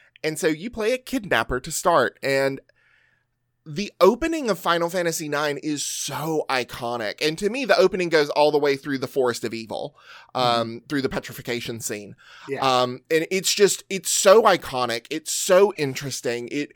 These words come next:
Speaker 1: it di-, it lets you dive into this world in such a organic and fun way. It's just, it's so lovely.
Speaker 2: This is another one of those games.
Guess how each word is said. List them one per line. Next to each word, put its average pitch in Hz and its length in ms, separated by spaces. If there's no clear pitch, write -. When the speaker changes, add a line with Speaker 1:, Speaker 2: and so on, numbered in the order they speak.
Speaker 1:
it 147 320
di-, 170 280
it 160 300
lets 196 240
you 196 120
dive 165 480
into 165 180
this 139 240
world 147 720
in 143 160
such 151 240
a 131 220
organic 160 1000
and 135 160
fun 156 560
way. 139 480
It's 131 260
just, - 360
it's 151 180
so 156 260
lovely. 107 540
Speaker 2:
This 208 200
is 233 160
another 170 260
one 156 120
of 135 80
those 123 180
games. 104 540